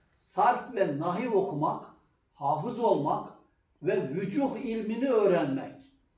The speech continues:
Yani bir kelimenin Kur'an-ı Kerim'deki anlamı ve aynı anlamda olan farklı yerlerde geçen kelimeleri bilmeye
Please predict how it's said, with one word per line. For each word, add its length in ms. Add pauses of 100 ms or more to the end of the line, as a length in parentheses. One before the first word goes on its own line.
(140)
Yani 400
bir 220
kelimenin 920 (160)
Kur'an-ı 480
Kerim'deki 640
anlamı 840 (260)
ve 240
aynı 440
anlamda 680
olan 480 (240)
farklı 500
yerlerde 640
geçen 460
kelimeleri 760
bilmeye 640